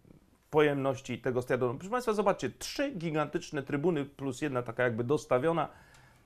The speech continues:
gdyby była pełna obsada, gdzie ludzie siedzą jak śledzie w beczce, a nie tak jak na marszu, że były odstępy po ileś metrów, to jest dziewięćdziesiąt dziewięć tysięcy ludzi. A, e, ta zewnętrzna bieżnia, gdyby ją obliczyć,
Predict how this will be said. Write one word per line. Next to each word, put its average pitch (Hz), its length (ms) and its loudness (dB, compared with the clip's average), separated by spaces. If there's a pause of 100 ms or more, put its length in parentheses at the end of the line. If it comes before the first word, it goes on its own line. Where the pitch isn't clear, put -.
(520)
gdyby 120 280 -2
była 120 200 0
pełna 151 480 4
obsada, - 600 -6 (140)
gdzie 117 200 -6
ludzie 135 200 -4
siedzą 151 440 -4
jak 147 180 -4
śledzie 151 380 -4
w 143 100 -8
beczce, 131 380 -2
a 185 60 0
nie 302 100 0
tak 247 160 2
jak 117 180 0
na 110 80 2
marszu, 147 500 4
że 117 160 -2
były 107 280 0
odstępy 139 560 -2
po 117 200 -4
ileś 113 240 -6
metrów, 151 380 -2 (580)
to 139 100 2
jest 120 180 0
dziewięćdziesiąt 127 640 -2
dziewięć 127 460 -4
tysięcy 120 460 -6
ludzi. 117 400 -2 (1160)
A, 120 680 0 (400)
e, 120 240 0 (640)
ta 208 320 4
zewnętrzna 220 600 -2
bieżnia, 180 400 -2
gdyby 143 300 -2
ją 147 200 -2
obliczyć, 147 880 -6